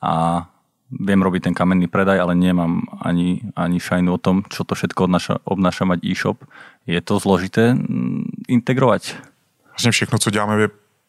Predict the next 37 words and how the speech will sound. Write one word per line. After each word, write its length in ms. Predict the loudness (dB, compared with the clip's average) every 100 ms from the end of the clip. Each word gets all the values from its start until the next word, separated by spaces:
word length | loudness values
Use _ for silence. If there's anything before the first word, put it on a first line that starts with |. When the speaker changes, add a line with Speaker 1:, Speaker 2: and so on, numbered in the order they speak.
| _
Speaker 2:
proto, 380 | -4 -2 0 0
aby 160 | 0 -4 _
to 100 | -8
bylo 120 | -4
co 160 | -2 -2
nejjednodušší, 460 | -2 -4 -6 -8 -10
takže 400 | -12 -8 -6 -6 -10 _ _ -8
nechci 220 | -6 -2
tady 180 | 0 0
z 80 |
toho 120 | -2 0
dělat 160 | 0
sales 340 | 0 0 0 -2
pitch, 360 | -2 -4 -4
ale 240 | -4 -4 -4 -10 -20 -20 -20 _ _ _ -4
mělo 140 | -2
by 80 | 0
to 80 | -2
být 260 | -2 -2
velmi 240 | -4 0 0
jednoduchý 420 | 0 -2 -4 -6
proto, 320 | -4 -2 -2
aby 320 | 0 0 0 -4 -20 -20 _
si 100 | -6
tam 100 | -2
mohl 160 | -2 -2
nahrát 340 | -2 -2 -2
to 100 | -4
zboží, 480 | -6 -4 -4 -2 -2
aby 420 | 0 -2 0 -2
obrázky 600 | -4 -2 -2 -2 -4 -6
k 580 | -6 -12 _ -20 -20 _
těm 160 | -6 -4
produktům 500 | -2 -4 -2 0 0
vypadaly 440 | -2 -2 0 -2
k 80 | -2
světu, 540 | -6 -8 -6 -6 -6